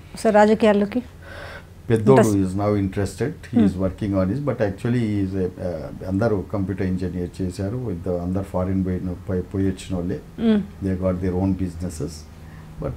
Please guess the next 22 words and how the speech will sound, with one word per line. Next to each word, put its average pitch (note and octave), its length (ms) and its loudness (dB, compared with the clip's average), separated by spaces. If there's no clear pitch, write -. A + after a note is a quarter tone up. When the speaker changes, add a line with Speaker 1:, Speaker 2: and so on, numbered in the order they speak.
Speaker 2:
పెద్దోడు G2+ 600 0
is G2+ 140 0
inclined F#2 540 2
చేస్తున్నాడు G#2 400 -4
ప్రజల్లో. F2+ 460 0
నా-, F#2 360 -2
నాదొక్కటి G2 440 0
ఏంటంటే, G2+ 480 0
నేను B2+ 520 4
నా A#2 180 6
అంతకు A#2+ 400 2
ఎప్పుడు C#3+ 540 -2
recommend A2+ 760 0
చెయ్యను. F#2 640 4
Speaker 1:
Hmm. A#3+ 200 8
Speaker 2:
If A#2+ 100 0
you A2 60 0
earn D3 240 10
it, A3+ 220 0
you A#2 40 2
take F#2 260 -2
it. - 240 -14